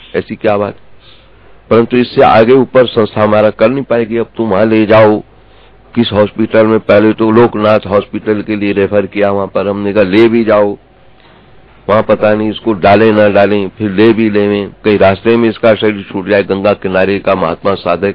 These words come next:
है, तो जब पता है कि चार हॉस्पिटलों ने इसको जवाब दे दिया, यहाँ पर हिमालय इंस्टीट्यूट ने जवाब दे दिया, वहां पर निर्मल हॉस्पिटल में कई कागज लाए, जवाब दे रखा है, पता नहीं कौन सी चीज उसमें ऐसी है कि उसमें चार बोतल खून डालो, पता नहीं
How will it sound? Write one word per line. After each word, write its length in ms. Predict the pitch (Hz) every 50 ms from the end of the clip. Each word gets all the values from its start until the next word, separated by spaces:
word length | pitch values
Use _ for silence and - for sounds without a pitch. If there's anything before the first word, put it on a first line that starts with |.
| -
है, 180 | 90 92 113 123 _ _ - - - - - - - - - -
तो 60 | 120
जब 160 | 104 107 123 - -
पता 200 | 123 117 117 139
है 120 | 143 143 143
कि 140 | - 139 135
चार 320 | - - 110 113 135 139
हॉस्पिटलों 640 | 127 123 123 - - 123 - 120 117 113 117 117
ने 120 | 113 113 113
इसको 240 | 101 - - 110 98
जवाब 280 | 87 95 98 113 104
दे 140 | 90 104 101
दिया, 240 | 87 - 95 92 90
यहाँ 160 | 87 85 82
पर 260 | 82 - - 98 107 - - - - - -
हिमालय 280 | 98 98 101 104 104
इंस्टीट्यूट 500 | 110 101 - - 101 - - 110 104 101
ने 200 | 104 104 101 101
जवाब 240 | 95 92 98 98 92
दे 180 | 85 87 95 92
दिया, 320 | - 92 101 101 101 98
वहां 220 | 95 98 98 98 92
पर 260 | - 104 95 - - - - - - - - - -
निर्मल 360 | 95 196 92 95 101 101 98
हॉस्पिटल 460 | 98 95 95 - - 98 - - 98 98
में 180 | 98 92 73 - -
कई 120 | 110 107
कागज 520 | 98 - - - - 90 90 90 101 98 95
लाए, 220 | 98 101 104 107 - - - - - -
जवाब 240 | 85 98 98 98 82
दे 140 | 98 98 95
रखा 260 | 90 87 - - 98
है, 60 | - - _ _ _ _ _ _ _ - - _ -
पता 140 | - - 107
नहीं 120 | 107 104
कौन 220 | 95 - 101 104 101
सी 160 | - 110 107
चीज 300 | 101 - 107 107 101 101
उसमें 280 | 101 - - 107 101
ऐसी 240 | 101 98 - - 101
है 200 | 98 90 98 101
कि 140 | 95 - 101
उसमें 300 | 95 - - - 104 98
चार 440 | 95 - - - - 101 101 101 95
बोतल 360 | 92 98 98 - - 104 98
खून 340 | 90 - - - 101 101 98
डालो, 340 | 90 95 95 95 104 101 95
पता 320 | - 95 95 - 98 98
नहीं 180 | 98 101 98